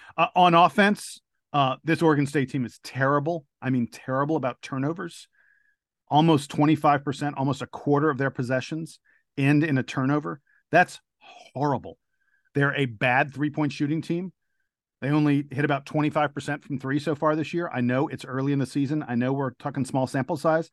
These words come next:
Twenty-five percent, not good. They're at least smart enough to not shoot a lot of three-pointers, but they don't hit 'em when they do shoot 'em. They do a good job of drawing fouls and getting to the free throw line, which, as I mentioned earlier, is something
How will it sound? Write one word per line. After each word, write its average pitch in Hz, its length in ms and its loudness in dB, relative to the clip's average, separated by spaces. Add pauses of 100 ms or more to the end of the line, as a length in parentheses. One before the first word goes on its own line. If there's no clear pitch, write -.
(300)
Twenty-five 143 380 2
percent, 147 360 -4 (280)
not 127 300 -4
good. 139 340 0 (140)
They're 147 160 0
at 131 80 -8
least 156 260 -2
smart 143 240 2
enough 156 280 0
to 127 100 -6
not 131 220 -2
shoot 131 220 -6
a 135 40 -4
lot 143 140 -2
of 139 80 -12
three-pointers, 160 500 -6 (240)
but 127 80 0
they 131 60 2
don't 131 180 2
hit 127 120 0
'em 117 100 0
when 104 100 -4
they 107 100 -8
do 113 100 -2
shoot 104 220 -6
'em. 98 140 -12 (500)
They 156 120 6
do 190 100 8
a 196 60 6
good 175 180 4
job 180 400 6
of 143 140 0
drawing 151 340 6
fouls 151 480 2
and 139 100 -2
getting 143 200 0
to 139 80 -4
the 117 40 -8
free 151 200 -6
throw 135 200 -2
line, 123 280 -2
which, 120 180 -8
as 127 160 -10
I 135 80 0
mentioned 131 340 0
earlier, 127 280 -2
is - 80 -10
something 123 320 -2